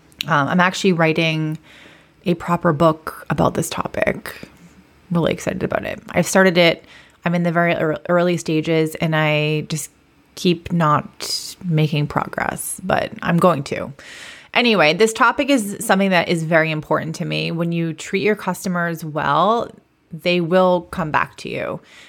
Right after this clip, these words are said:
And so, um, one cool thing about Glossier is, again, like, they really see their customers as their own beauty experts. Um, and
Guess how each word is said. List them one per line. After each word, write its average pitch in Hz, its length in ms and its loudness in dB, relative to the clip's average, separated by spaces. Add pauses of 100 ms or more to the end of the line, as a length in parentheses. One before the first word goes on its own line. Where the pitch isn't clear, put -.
(160)
And 214 240 -2
so, 208 680 4
um, 160 640 0 (120)
one 220 500 2
cool 208 200 0
thing 196 200 -2
about 180 220 2
Glossier 185 500 2
is, 170 100 0
again, 185 240 0
like, 156 160 -6
they 175 220 2
really 185 320 2
see 196 180 -2
their 175 160 4
customers 165 640 -2
as 156 240 0
their 175 240 -2
own 165 380 -2
beauty 170 480 -6
experts. - 760 -4 (400)
Um, 147 600 2 (800)
and 180 320 2